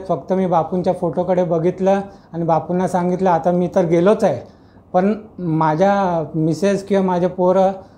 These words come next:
मला चिटकायला येऊ नका देऊ, फक्त एवढंच करा." मग काय झालं की अचानकमध्ये ती मिसेसनी वळून बघितलं की नाही, हे काहीतरीच वेगळंच दिसतंय.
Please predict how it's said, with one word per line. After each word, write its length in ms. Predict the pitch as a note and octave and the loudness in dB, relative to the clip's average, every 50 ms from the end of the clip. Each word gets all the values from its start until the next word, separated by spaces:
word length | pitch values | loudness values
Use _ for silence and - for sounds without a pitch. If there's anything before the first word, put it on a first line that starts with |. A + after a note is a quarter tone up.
| - - - | -20 -10 -4
मला 260 | D#3 D#3 D#3 E3+ F#3+ | -2 0 0 2 0
चिटकायला 500 | F3+ F#3 F#3 E3 - - - F#3 F#3 F#3 | 0 0 -2 -4 -4 -2 0 2 2 4
येऊ 240 | F#3+ E3 E3 E3+ F3 | 4 2 2 2 2
नका 280 | E3+ D#3+ C#3 - C#3+ C#3 | 0 0 -2 -4 -4 -4
देऊ, 200 | C3 C#3 C3 C3 - - - - - - - - | -4 -4 -4 -6 -10 -12 -20 -20 -20 -14 -8 -8
फक्त 220 | E3+ D3+ - - | -8 -6 -2 2
एवढंच 420 | F#3+ F3+ E3+ E3+ E3+ G3 F#3+ G3 - | 2 4 4 4 4 2 0 -2 -2
करा." 260 | - D#3+ C3+ B2+ A#2 - - - - - - - - - - - - - | -4 -4 -4 -6 -8 -12 -18 -20 -20 -20 -20 -20 -20 -20 -20 -20 -16 -10
मग 160 | F#3 F3+ E3+ | -8 -8 -8
काय 320 | - - F#3 F#3+ G#3 G#3+ | -6 -2 0 2 4 4
झालं 280 | G#3 G3+ G3 F#3+ G3 F#3+ | 4 4 4 4 2 0
की 140 | G3 G3+ F#3+ | 0 0 -2
अचानकमध्ये 720 | E3+ E3+ D#3+ F#3 F#3 F#3+ F#3+ F#3+ E3+ F#3 F#3 F3+ G3 F#3+ | -2 0 0 0 0 0 0 0 0 -2 0 0 0 0
ती 300 | F#3+ F#3+ G3 F#3+ F#3+ F#3+ | 0 2 2 2 2 2
मिसेसनी 540 | F#3 F3+ E3+ E3 - G3 F#3+ F#3+ F#3+ G3+ F#3+ | 0 0 -2 -2 0 -2 -2 0 0 0 0
वळून 380 | F#3 F3+ F3 F3 F#3+ F#3+ F#3 | 2 2 2 2 2 2 2
बघितलं 480 | F3+ F#3 F3 F#3+ F#3 F#3+ F#3+ F#3 F#3+ G3 G3 - - - - - | 2 2 2 2 0 0 0 0 0 0 -2 -6 -14 -18 -8 -4
की 80 | G3 F3+ | -2 0
नाही, 300 | F#3 F#3+ F#3 F#3+ F#3 F3+ | 2 2 2 2 2 2
हे 80 | F3+ | 2
काहीतरीच 560 | F3+ F#3 E3+ E3 E3+ E3+ F3+ F3+ F#3 F3+ F#3 | 2 2 0 0 2 0 0 0 -2 -2 -2
वेगळंच 400 | F3 E3 D#3+ D3 E3+ F#3 F#3+ F3 | 0 0 0 2 2 2 0 0
दिसतंय. 480 | D#3+ F3 D#3+ D3 - - - F3+ G3+ | 0 0 -2 -2 -2 -4 -2 -2 -2